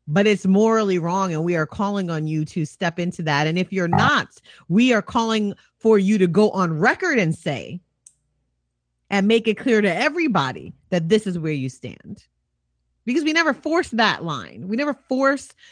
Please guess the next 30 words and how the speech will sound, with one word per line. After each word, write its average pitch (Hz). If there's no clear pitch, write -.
anybody 226
to 190
actually 180
come 185
out 160
and 156
say, 156
"This 139
is 143
where 139
I 110
stand, 127
and 135
I 151
am 147
taking 139
profit 143
over 143
whatever 143
it 131
is 127
that 123
we're 139
trying 131
to -
ask 120
them 117
not 117
to -
do." -